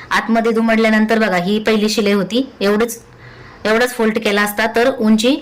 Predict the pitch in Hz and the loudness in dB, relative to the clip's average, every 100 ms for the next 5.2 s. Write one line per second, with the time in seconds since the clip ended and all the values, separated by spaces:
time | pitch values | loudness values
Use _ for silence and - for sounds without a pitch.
0 | - 196 208 220 220 220 254 254 233 214 | -4 -2 0 0 0 0 2 0 0 -4
1 | 196 180 185 175 170 - - - 214 214 | -2 -4 -4 -12 -14 -16 -10 -2 -2 2
2 | 226 240 269 - - - - - - - | 2 2 0 -4 -18 -20 -20 -20 -20 -20
3 | - 175 - 208 214 208 208 220 240 240 | -16 -8 -4 -2 0 0 0 0 2 4
4 | 269 262 247 - 208 220 226 240 226 196 | 4 4 4 2 2 4 6 8 8 4
5 | 190 240 | 2 -2